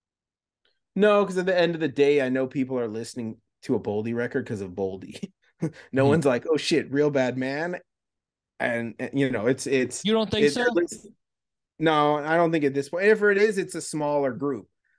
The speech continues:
Speaker 1: Like, the, 'cause if you look at records with, like, you know, I can see it in terms of, like,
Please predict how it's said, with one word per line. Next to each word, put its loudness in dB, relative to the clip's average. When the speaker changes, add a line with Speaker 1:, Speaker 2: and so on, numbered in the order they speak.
Speaker 1:
Like, 2
the, 0
'cause -6
if -2
you -4
look 0
at -2
records -4
with, -6
like, -8
you -4
know, -8
I 2
can 0
see 2
it 2
in 2
terms 0
of, 2
like, -2